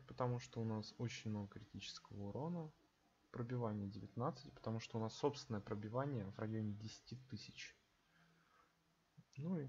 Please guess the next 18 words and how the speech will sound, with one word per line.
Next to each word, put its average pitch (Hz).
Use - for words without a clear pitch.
шестьдесят -
четыре. -
Тридцать -
один 107
мастер 101
Тармс, 165
потому 110
что 123
у -
нас 107
директ -
урон 95
прямой. 101
Значит, 117
желтая 117
двадцать, 110
синяя 107
ветка. -